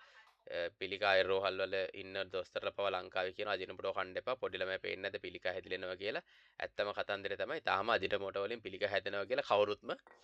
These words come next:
ඔප්පු කරලා නැහැ. ඒක නිකන් මිත්‍යාවක් සහ කටකතාවක් විතරයි. හරි. මම පොඩ්ඩක් මේ කොරියන්ඩර් කුඩු ටිකක්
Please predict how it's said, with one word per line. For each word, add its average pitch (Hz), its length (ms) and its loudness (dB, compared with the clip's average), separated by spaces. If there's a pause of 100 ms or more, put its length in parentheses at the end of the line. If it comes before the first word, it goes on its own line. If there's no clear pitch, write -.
(460)
ඔප්පු 110 280 -2
කරලා 113 280 10
නැහැ. 117 240 12 (280)
ඒක 98 200 12
නිකන් 107 260 12 (460)
මිත්‍යාවක් 101 480 2
සහ 123 160 10
කටකතාවක් 95 540 12
විතරයි. - 260 10
හරි. - 220 12 (180)
මම 135 220 6
පොඩ්ඩක් 117 420 12
මේ 95 640 10 (480)
කොරියන්ඩර් 120 500 6 (260)
කුඩු 110 220 -4
ටිකක් 107 160 2